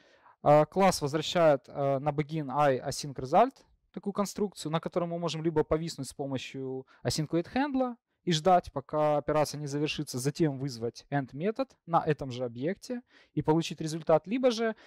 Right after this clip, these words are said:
мы можем довериться callback'у, который передаётся в begin метод, и в этом callback'е тоже уже сделать end method name и вытянуть результат.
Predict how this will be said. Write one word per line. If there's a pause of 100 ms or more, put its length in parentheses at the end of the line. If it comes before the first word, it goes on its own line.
(140)
мы
можем
довериться
callback'у,
который
передаётся
в
begin
метод, (440)
и
в
этом
callback'е
тоже
уже
сделать
end
method
name
и
вытянуть
результат.